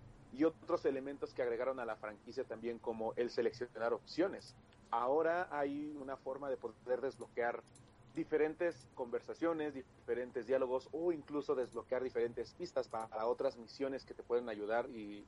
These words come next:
ser justamente lo que requieres para completarla de forma exitosa. Y tendrás que elegir meticulosamente cuál es la decisión que quieres tomar. Si matas a alguien a la primera, y de hecho justamente en el primer nivel puedes matar a alguien y no tener una serie de códigos que te van a servir para otra misión.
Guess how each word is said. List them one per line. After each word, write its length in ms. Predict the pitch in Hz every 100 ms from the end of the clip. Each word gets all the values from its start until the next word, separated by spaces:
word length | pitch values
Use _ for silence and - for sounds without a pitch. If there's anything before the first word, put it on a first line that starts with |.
| -
ser 260 | - 131 120
justamente 440 | 135 - 123 127
lo 300 | 120 120 107
que 100 | -
requieres 600 | 101 104 - - 170 131
para 260 | - 110 104
completarla 560 | 107 98 107 123 127
de 80 | 120
forma 240 | 110 120 120
exitosa. 440 | - 175 143 170 - - - - - - - -
Y 200 | 180 196
tendrás 360 | 143 139 139
que 100 | -
elegir 360 | 147 127 147 147
meticulosamente 640 | 135 113 123 120 127 120
cuál 220 | 123 127 127
es 100 | 123
la 80 |
decisión 420 | 110 107 - 120 110
que 80 |
quieres 280 | - 117 107 - -
tomar. 180 | 98 95 - -
Si 300 | - 139 123
matas 440 | 151 147 123 -
a 100 | 117
alguien 300 | 131 107 104
a 60 | 101
la 100 | 101
primera, 500 | 113 113 139 113 98
y 320 | 107 101 95
de 160 | -
hecho 160 | 135 147
justamente 560 | 135 143 131 139 127 123
en 60 |
el 80 | 110
primer 260 | 113 117 117
nivel 260 | 117 117 - - - - -
puedes 240 | 156 151
matar 240 | 139 123 127
a 60 |
alguien 280 | 123 120 151 - - - -
y 80 | 151
no 220 | 151 165 - - -
tener 260 | 151 143 143
una 260 | 147 131
serie 240 | 120 135 135
de 100 | -
códigos 440 | 135 131 127 135
que 80 | 120
te 100 | 113
van 140 | 117
a 60 | 120
servir 240 | 110 117
para 200 | 117 107 -
otra 280 | 120 107
misión. 240 | 107 135